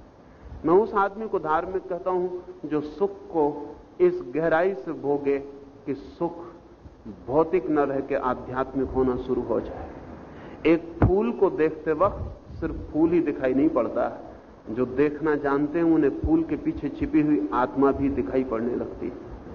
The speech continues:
लेकिन अब तक की सारी की सारी व्यवस्था दुखवादियों की, पेसिमिस्ट की है। उन दुखवादियों ने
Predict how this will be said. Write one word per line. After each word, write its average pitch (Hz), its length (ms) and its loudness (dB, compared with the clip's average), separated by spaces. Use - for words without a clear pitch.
लेकिन 160 520 4
अब 160 260 0
तक 180 240 2
की 160 100 4
सारी 160 460 0
की 160 160 -8
सारी 147 340 -6
व्यवस्था 135 540 -8
दुखवादियों 120 640 -2
की, 123 160 -4
पेसिमिस्ट - 920 -6
की 123 80 -6
है। - 240 -10
उन 170 160 8
दुखवादियों 196 640 4
ने 214 160 -2